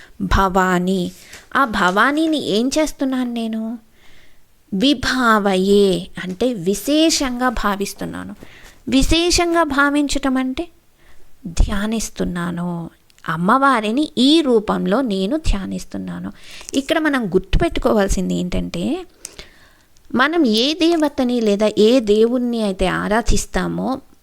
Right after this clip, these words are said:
వారి చైతన్యాన్ని పొంది మనం ఆ స్వరూపం అయిపోవాలి.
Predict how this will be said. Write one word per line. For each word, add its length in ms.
వారి 440
చైతన్యాన్ని 720
పొంది 600
మనం 460
ఆ 160
స్వరూపం 600
అయిపోవాలి. 520